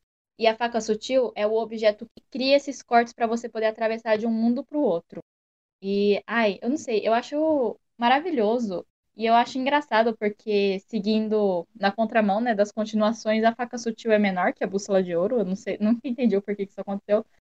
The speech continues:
mas eu acho que é justo, sabe? Tipo, ah, ele contou o que ele precisava contar e acabou. O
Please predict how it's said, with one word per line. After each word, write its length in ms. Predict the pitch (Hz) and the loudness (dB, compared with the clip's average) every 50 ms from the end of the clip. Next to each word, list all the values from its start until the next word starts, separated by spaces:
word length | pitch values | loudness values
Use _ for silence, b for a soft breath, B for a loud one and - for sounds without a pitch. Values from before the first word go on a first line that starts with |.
| _ _ _ - | _ _ _ -8
mas 140 | 320 339 370 | -6 -2 0
eu 60 | 381 | 0
acho 140 | 359 359 - | 0 0 -2
que 60 | - 392 | -2 -2
é 80 | 370 | 0
justo, 280 | 294 269 262 233 - 202 | 0 0 -2 -2 -4 -8
sabe? 300 | - - 226 214 190 190 | -2 0 2 2 2 0
Tipo, 640 | - - - _ - 196 196 185 180 170 165 190 - - | -4 -12 -18 _ -4 -2 0 0 -2 -4 -6 -10 -8 -2
ah, 280 | - 302 269 202 185 - _ _ _ _ _ | 0 2 2 2 0 -4 _ _ _ _ _
ele 120 | - 202 214 | -2 -2 0
contou 260 | 214 233 233 226 233 | 0 0 -2 -2 -2
o 40 | 233 | 0
que 60 | 247 | 0
ele 120 | 226 233 | 0 0
precisava 480 | 226 - 208 247 - 214 220 214 208 214 | 0 -2 -6 -6 -2 0 2 2 0 0
contar 340 | - 226 226 - 226 220 233 | -4 -8 -6 -2 0 0 2
e 160 | 254 269 277 | 2 0 -2
acabou. 380 | 269 277 - 302 262 208 175 | -4 -4 -6 -10 -8 -8 -8
O 40 | 165 | -10